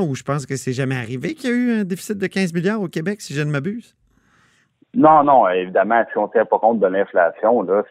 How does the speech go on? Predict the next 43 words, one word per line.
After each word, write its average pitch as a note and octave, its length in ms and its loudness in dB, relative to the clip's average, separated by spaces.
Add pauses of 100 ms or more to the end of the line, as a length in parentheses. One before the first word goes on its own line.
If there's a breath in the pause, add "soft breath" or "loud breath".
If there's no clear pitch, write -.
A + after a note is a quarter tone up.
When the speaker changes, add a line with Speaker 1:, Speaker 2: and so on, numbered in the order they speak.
Speaker 2:
c'est, F2 220 -4
euh, D#2+ 260 -2 (100)
c'est - 80 -12
ce - 60 -16
qu'on G#2 180 0
a F#2+ 60 4
vu G2+ 100 0
de G#2+ 100 -8
plus F2+ 180 -4
gros. F#2 260 4
Par - 200 2
contre, A2+ 280 2
ça F#2+ 120 0
se - 60 -18
compare G#2 540 6
aux F2 120 -4
crises G2+ 240 -8
majeures G2 420 4
qu'on F#2+ 180 -4
a F2 80 -8
vues G#2 320 -6
dans, F#2 400 0
dans G2 160 2
le G2 60 -4
passé. F#2 480 4 (120)
Et G2 160 -4 (380 loud breath)
on G#2+ 140 2
a A#2+ 80 6
toujours D#3 280 6
le A2+ 120 6
choix - 200 4
de F#2 60 -8
voir G2 160 4
le, F2 280 -2
le F#2 120 0
verre A2 240 6
à F#2 60 2
moitié F#2+ 300 -6
plein B2+ 240 0
ou A2 120 2
à F2+ 60 0
moitié F#2+ 320 -4
vide. F2+ 300 2